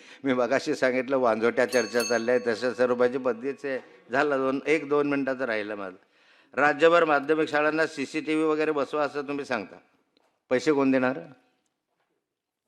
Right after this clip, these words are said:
पैसे कोण देणार? संस्था देणार.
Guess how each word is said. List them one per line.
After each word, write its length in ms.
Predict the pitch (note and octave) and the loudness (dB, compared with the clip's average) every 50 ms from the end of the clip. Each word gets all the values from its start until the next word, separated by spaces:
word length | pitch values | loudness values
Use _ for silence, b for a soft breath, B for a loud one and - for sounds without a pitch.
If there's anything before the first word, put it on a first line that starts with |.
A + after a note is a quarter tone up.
| _ _ _ _ _ _ _ _ _ _ _ _ _ _ _ _ _ _ _ _ _ _ _ _ - | _ _ _ _ _ _ _ _ _ _ _ _ _ _ _ _ _ _ _ _ _ _ _ _ 0
पैसे 160 | - A3+ A3+ | 2 4 6
कोण 180 | A3 B3 B3 | 8 8 8
देणार? 360 | B3 B3+ B3+ B3+ B3+ A3+ F#3+ D#3 C#3 B2+ - - - _ _ _ _ _ _ _ _ - | 8 8 6 6 6 6 6 4 2 -2 -6 -14 -20 _ _ _ _ _ _ _ _ 2
संस्था 300 | - D3 D3 - - A#3 | 4 4 6 8 8 8
देणार. 400 | A#3 G#3+ F#3+ F#3+ G3+ G#3+ G#3 G3+ | 8 8 8 6 6 4 4 2